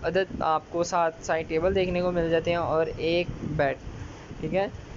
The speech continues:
Side table भी उसने बनवाए हुए हैं, इसके साथ के नहीं है। Mattress नहीं include, without mattress आपको ये मिलेगा bed, कि इस पर लकड़ी है कि जो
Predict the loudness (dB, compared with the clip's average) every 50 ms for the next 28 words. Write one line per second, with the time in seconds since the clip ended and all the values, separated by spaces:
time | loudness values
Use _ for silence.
0 | -8 -8 -6 -6 -4 0 2 2 2 2 2 0 0 0 2 4 6 4 4 4
1 | 4 2 2 2 2 2 2 0 2 2 2 0 2 2 2 2 2 2 2 2
2 | 2 2 2 2 2 0 0 -2 -2 -4 -2 -2 0 0 0 -2 -2 -4 -4 -2
3 | -2 -2 0 -2 -2 -2 0 0 2 2 0 2 2 4 4 4 2 -2 -6 -6
4 | -4 -2 0 0 0 0 0 0 0 0 2 4 6 6 6 4 2 2 0 0
5 | 2 4 4 2 2 0 0 -2 -2 0 0 0 0 0 2 2 0 0 0 0
6 | 0 0 0 0 0 2 2 4 4 4 2 2 2 2 0 0 0 -4 -6 -6
7 | -8 -8 -8 -10 -8 -6 0 2 4 4 6 4 2 2 2 2 4 4 2 2
8 | 2 2 2 2 4 4 2 2 2 2 2 4 4 4 4 2